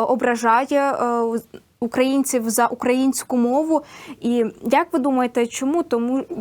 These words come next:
так, е, чому ця частина нашої війни не лише за території, а за нашу культуру і за нашу мову, вона не є в центрі уваги?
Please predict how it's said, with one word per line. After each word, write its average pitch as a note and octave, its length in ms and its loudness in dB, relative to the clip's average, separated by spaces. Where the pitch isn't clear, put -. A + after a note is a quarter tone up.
так, A#3+ 260 -4
е, A#3 200 0
чому C#4 420 0
ця A#3+ 160 -2
частина E4 420 0
нашої C4 400 0
війни B3+ 380 0
не D#4+ 140 4
лише C4+ 380 0
за C4 180 0
території, B3+ 840 0
а A3 280 2
за A#3 120 -2
нашу C4 280 -2
культуру D4 600 0
і A#3+ 160 -2
за A#3 140 0
нашу B3 280 -2
мову, D4 340 2
вона A#3+ 300 0
не B3 100 2
є D4 140 2
в D4+ 80 -14
центрі A3+ 460 0
уваги? G#3 560 0